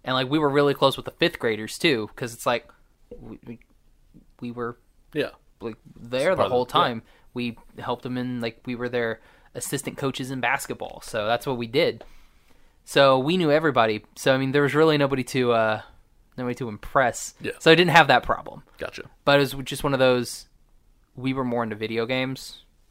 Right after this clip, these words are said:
Speaker 2: Mm-hmm.
Speaker 1: and stuff.
Speaker 2: I didn't play video games at all.
Speaker 1: Really?
Speaker 2: Um, I was in high school and I was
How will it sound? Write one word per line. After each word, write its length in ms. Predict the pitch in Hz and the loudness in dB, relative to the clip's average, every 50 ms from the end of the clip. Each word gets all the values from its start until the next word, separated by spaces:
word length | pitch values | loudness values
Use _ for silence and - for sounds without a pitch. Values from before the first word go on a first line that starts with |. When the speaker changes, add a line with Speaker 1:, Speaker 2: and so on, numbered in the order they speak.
| _ _ _ - _ _ _ - 113 | _ _ _ -20 _ _ _ -14 -12
Speaker 2:
Mm-hmm. 260 | 107 110 - - 139 | -12 -12 -12 -12 -10
Speaker 1:
and 140 | 139 131 - | -12 -10 -8
stuff. 460 | - - 135 131 127 - - - _ _ _ _ _ - | -4 -4 -2 -2 -2 -6 -10 -20 _ _ _ _ _ -12
Speaker 2:
I 440 | - 113 123 131 135 135 135 127 120 _ _ | -4 -2 0 0 0 -2 -4 -6 -8 _ _
didn't 400 | - 123 120 117 113 107 - - - - _ _ _ _ _ _ _ _ _ _ _ _ | -6 -4 -4 -4 -6 -10 -14 -18 -20 -20 _ _ _ _ _ _ _ _ _ _ _ _
play 140 | - 120 110 | -6 -6 -6
video 220 | 98 101 101 101 | -6 -8 -14 -14
games 340 | 98 90 - - - - - _ _ _ _ _ _ _ _ _ _ _ _ _ _ _ _ _ _ _ _ _ _ - | -16 -18 -20 -20 -20 -20 -20 _ _ _ _ _ _ _ _ _ _ _ _ _ _ _ _ _ _ _ _ _ _ -10
at 100 | 107 - | -10 -10
all. 160 | - - _ _ _ _ _ - - - _ _ - | -10 -12 _ _ _ _ _ -20 -20 -20 _ _ -18
Speaker 1:
Really? 500 | 131 139 160 160 151 127 113 - 123 _ - | -14 -12 -10 -10 -10 -10 -12 -14 -16 _ -12
Speaker 2:
Um, 460 | - 104 104 101 101 101 101 101 104 _ _ _ _ _ _ _ _ _ _ _ _ _ _ _ _ _ - | -10 -10 -8 -8 -10 -12 -14 -16 -18 _ _ _ _ _ _ _ _ _ _ _ _ _ _ _ _ _ -12
I 480 | - 107 107 104 101 101 104 101 101 98 | -6 -4 -2 -2 -2 -2 -2 -4 -6 -10
was 360 | 104 104 107 107 107 101 110 | -10 -8 -6 -6 -6 -6 -8
in 100 | 117 104 98 | -10 -10 -8
high 160 | - 117 120 | -4 -4 -4
school 380 | 117 - - 107 101 98 92 - - - | -4 -6 -6 -6 -6 -6 -6 -10 -14 -14
and 180 | 101 101 101 | -14 -12 -10
I 180 | 98 98 98 98 | -8 -8 -8 -8
was 580 | 104 104 101 98 98 101 101 - - - - | -8 -10 -10 -10 -10 -12 -14 -16 -16 -18 -20